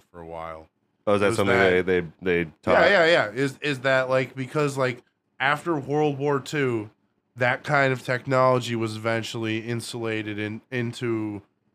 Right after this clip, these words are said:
Speaker 1: uh, American international technology type stuff and into the studios. And you didn't really get, like, a great leap again after that for a while. So you had people that learned how to use
Speaker 2: Mm.
Speaker 1: this stuff for, like, twenty years.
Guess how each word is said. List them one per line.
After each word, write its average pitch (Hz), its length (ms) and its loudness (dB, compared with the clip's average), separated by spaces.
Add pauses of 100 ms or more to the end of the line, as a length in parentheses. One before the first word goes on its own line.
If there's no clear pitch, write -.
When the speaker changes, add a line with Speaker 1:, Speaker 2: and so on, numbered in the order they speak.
Speaker 1:
uh, 107 380 -2
American 107 840 -6 (100)
international 101 760 -10
technology 107 760 -6
type 90 280 -18
stuff 92 320 -16 (240)
and 104 160 -14
into 98 240 -16
the 95 80 -18
studios. 135 720 -4 (540)
And 123 420 0 (580)
you 135 120 -4
didn't 170 200 4
really 165 220 2
get, 151 260 -2
like, 135 260 -4 (120)
a 139 60 -4
great 123 440 -6
leap 127 300 -8 (180)
again 113 340 -8
after 123 360 -6
that 104 240 -6
for - 160 -16
a 101 60 -8
while. 95 240 -8
So - 140 -16
you 117 100 -10
had 131 220 -4
people 143 320 -8
that 127 220 -4
learned 143 280 -6
how 135 140 -2
to 123 80 -6
use 120 360 -2
Speaker 2:
Mm. 85 60 -6
Speaker 1:
this 117 100 -10
stuff - 300 -8
for, 110 100 -18
like, 104 180 -14
twenty 123 280 -10
years. 107 380 -8